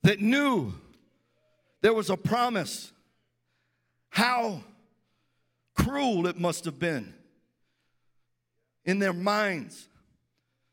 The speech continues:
that they were wandering in this desert. And it wasn't that big a space.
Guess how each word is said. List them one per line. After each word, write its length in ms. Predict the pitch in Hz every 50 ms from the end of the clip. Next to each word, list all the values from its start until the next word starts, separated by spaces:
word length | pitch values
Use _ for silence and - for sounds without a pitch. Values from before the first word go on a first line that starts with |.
| _ _ _
that 140 | - 170 175
they 100 | 196 202
were 140 | 180 175 170
wandering 800 | 160 160 190 208 220 233 226 214 214 208 190 180 165 147 135 131 -
in 180 | 170 180 185 180
this 180 | 170 156 -
desert. 540 | 139 135 127 175 180 202 190 160 165 123 - - _ _ _ _ _ _ _ _ _ _ _ _ _ _ _ _ _ _ _ _ _ _ _ _ _ _ _ _ _ _ _
And 100 | - 165
it 80 | 175
wasn't 360 | 196 233 247 233 214 240 233 214
that 200 | 208 208 196 170
big 160 | 208 208 170
a 80 | 175
space. 600 | - - - - 214 208 196 185 175 - - -